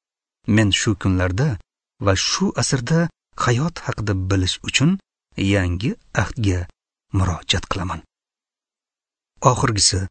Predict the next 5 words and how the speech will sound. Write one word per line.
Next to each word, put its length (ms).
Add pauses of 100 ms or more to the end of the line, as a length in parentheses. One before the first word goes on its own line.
(320)
va 120
muhimlaridan 840
biri, 220 (540)
asosiyga, 720 (520)
asosiysi, 760